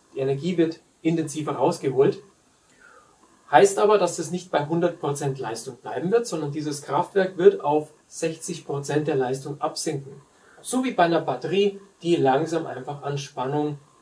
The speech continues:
Strom und damit an Leistung verliert. Wird also langsam von diesen eins Komma vier Gigabyte absinken auf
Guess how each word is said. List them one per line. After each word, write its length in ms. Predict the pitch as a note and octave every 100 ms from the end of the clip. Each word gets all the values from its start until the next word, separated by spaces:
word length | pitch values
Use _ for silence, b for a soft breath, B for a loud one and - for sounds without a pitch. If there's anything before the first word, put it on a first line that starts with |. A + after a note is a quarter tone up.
| _ _ _ _
Strom 500 | - C3+ C#3+ D3+ C#3
und 140 | B2+
damit 240 | B2+ C3 D3
an 140 | D3
Leistung 420 | - C3+ - C3+
verliert. 380 | - F#3+ D#3 - - _ _ _ _ _ _
Wird 140 | F3+ F3+
also 180 | F#3+
langsam 380 | F#3 G3 A3+ G#3+
von 120 | F#3+
diesen 220 | E3+ E3 D3+
eins 240 | D3+ E3+
Komma 220 | - C#3+
vier 200 | C#3 C#3
Gigabyte 540 | C3+ F3 G3+ D3 C#3+ -
absinken 600 | D3+ - - D3 D#3 D3+
auf 180 | C#3+ C3+